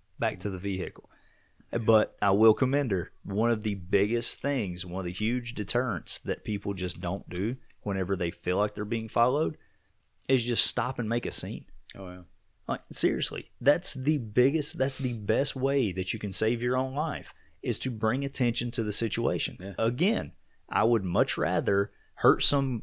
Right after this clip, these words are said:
Speaker 1: grown person's feelings
Speaker 2: Oh, yeah.
Speaker 1: and feel
Speaker 2: Embarrass
Speaker 1: awkward,
Speaker 2: them, whatever.
Speaker 1: yeah, than be kidnapped or have my kid kidnapped,
Speaker 2: Yeah.
Speaker 1: you know? You hear this all the time. A woman's walking through the store and there's just some dude following her. She don't understand what's happening. Stop in the middle of the store. Scream at him,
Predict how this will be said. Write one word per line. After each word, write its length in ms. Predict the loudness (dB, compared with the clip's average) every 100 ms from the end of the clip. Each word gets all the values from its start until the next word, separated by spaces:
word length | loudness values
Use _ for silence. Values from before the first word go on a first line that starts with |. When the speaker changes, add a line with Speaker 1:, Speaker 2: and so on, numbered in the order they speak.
| -2
Speaker 1:
grown 320 | 2 4 4
person's 480 | 4 4 4 2 2
feelings 680 | 4 4 4 0 0 -2 -2
Speaker 2:
Oh, 200 | -6 -8
yeah. 100 | -2
Speaker 1:
and 140 | -2 2
feel 220 | 4 6
Speaker 2:
Embarrass 220 | 6 4 4
Speaker 1:
awkward, 300 | 4 4 2
Speaker 2:
them, 180 | -4 -14
whatever. 280 | -16 -16 -2
Speaker 1:
yeah, 220 | 2 2 2
than 240 | 2 4
be 300 | 2 2 -2 2
kidnapped 560 | 2 4 2 0 -2
or 80 | -2
have 160 | -2 -2
my 160 | -4
kid 260 | -2 -4 -2
kidnapped, 360 | -4 -4 -8 -12
Speaker 2:
Yeah. 160 | -10
Speaker 1:
you 100 | -4
know? 180 | -2 -4 -8 -12 -12 -12 -10
You 160 | 2 6
hear 140 | 6
this 160 | 4 2
all 160 | 2 0
the 60 |
time. 320 | -2 -4 -4 -2
A 40 |
woman's 380 | -2 -2 -4 -2
walking 300 | -4 -4 -6
through 100 | -4
the 80 | -2
store 360 | 0 2 2
and 120 | -2
there's 180 | -6 -8
just 200 | -4 -2
some 220 | -2 -4
dude 440 | -2 -2 -2 -6 -12 _
following 440 | -8 -6 -6 -8
her. 140 | -10 -20 _
She 220 | -4 0
don't 180 | 0 0
understand 400 | -4 -4 -4 -4
what's 140 | -4
happening. 340 | -6 -6 -10 -12 _ _ 0
Stop 360 | 2 4 4
in 100 | 4
the 60 | 4
middle 240 | 4 4
of 60 | 4
the 60 |
store. 440 | 4 6 6 4 0
Scream 500 | -4 -2 2 2 2
at 180 | 2 0
him, 120 | -2